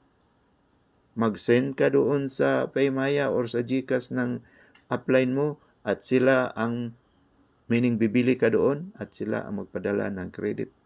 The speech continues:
dollars doon sa e-wallet mo. Okay, so nasagot ko na guys ang katanungan kung anong gawin kung, uh, puro GCash lang meron ka.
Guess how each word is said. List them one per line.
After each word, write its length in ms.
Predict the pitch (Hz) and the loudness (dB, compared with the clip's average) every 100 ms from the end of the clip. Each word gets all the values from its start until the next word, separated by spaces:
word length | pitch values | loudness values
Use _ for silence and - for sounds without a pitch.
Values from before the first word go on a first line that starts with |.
| _ _ _ _ | _ _ _ _
dollars 720 | 98 110 113 113 104 98 - | 2 4 6 4 2 0 -4
doon 460 | 95 92 - 92 90 | -6 -6 -4 -8 -8
sa 320 | - 95 92 - | -8 -6 -6 -8
e-wallet 420 | 87 85 85 90 - | -8 -6 -8 -10 -10
mo. 160 | 80 80 _ _ _ - - - | -16 -16 _ _ _ -20 -20 -8
Okay, 420 | 104 - - 180 | -8 -6 2 2
so 240 | 143 - 143 | 2 2 2
nasagot 480 | 131 160 143 160 - | 2 2 0 -2 -2
ko 80 | |
na 140 | 147 131 | -2 4
guys 320 | 143 165 - | 4 4 0
ang 400 | - 139 139 135 | -2 -2 -2 -2
katanungan 540 | 135 131 127 143 143 139 | -2 -2 -2 -2 -4 -4
kung 180 | 127 139 | -8 -6
anong 420 | 120 123 123 117 - - - | -2 0 0 -4 -8 -20 -2
gawin 400 | 110 107 117 143 | 4 4 4 0
kung, 320 | 135 127 123 104 _ _ _ _ _ - | -2 -2 -2 -6 _ _ _ _ _ -14
uh, 240 | - 107 | -4 -2
puro 320 | 101 120 120 | 0 2 2
GCash 400 | 101 117 113 110 | 2 -2 -2 -4
lang 160 | - 101 | -4 -2
meron 240 | 101 101 | -2 -2
ka. 260 | 104 131 165 | -2 -2 -2